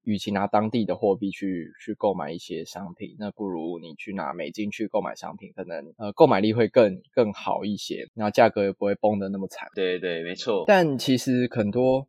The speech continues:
Speaker 1: 可能不管是刚进圈，甚至其实我觉得有一些老手对于稳定币之外，他们还有听过一个叫做算法稳定币，然后其实对于这些东-，这个算法稳定币是不太了解的。我觉得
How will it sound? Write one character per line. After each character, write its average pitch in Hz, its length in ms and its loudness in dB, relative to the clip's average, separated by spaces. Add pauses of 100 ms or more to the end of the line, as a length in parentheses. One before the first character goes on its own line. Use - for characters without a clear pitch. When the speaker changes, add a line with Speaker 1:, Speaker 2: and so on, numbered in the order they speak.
Speaker 1:
可 107 180 0
能 101 380 0
不 156 80 2
管 113 180 6
是 113 600 0
刚 110 260 2
进 120 220 -2
圈， 101 260 0
甚 208 180 6
至 202 160 6
其 127 200 2
实 123 100 2
我 107 140 6
觉 104 80 2
得 107 80 4
有 101 180 4
一 101 60 0
些 107 680 2 (140)
老 101 280 4
手 92 360 2
对 120 300 4
于 101 120 -2 (140)
稳 110 200 6
定 143 240 6
币 123 360 4 (200)
之 139 240 0
外， 131 380 10
他 139 180 4
们 127 100 2
还 113 120 4
有 104 80 4
听 113 240 -2
过 113 180 2
一 104 60 -2
个 110 100 -2
叫 101 160 0
做 107 140 -2
算 101 280 2
法 92 220 2
稳 82 240 -2
定 92 300 -8
币， 62 240 -12
然 107 120 -6
后 120 240 0
其 113 160 -6
实 120 160 -4
对 113 200 6
于 104 40 2
这 104 140 -2
些 104 160 -2
东-， 95 240 -2
这 147 140 2
个 104 180 4
算 123 240 6
法 107 80 4
稳 95 180 0
定 104 200 -2
币 101 100 -6
是 98 380 -8
不 107 80 -18
太 95 180 -4
了 98 260 -2
解 - 300 -10
的。 60 100 -12
我 101 120 -6
觉 120 100 0
得 123 240 4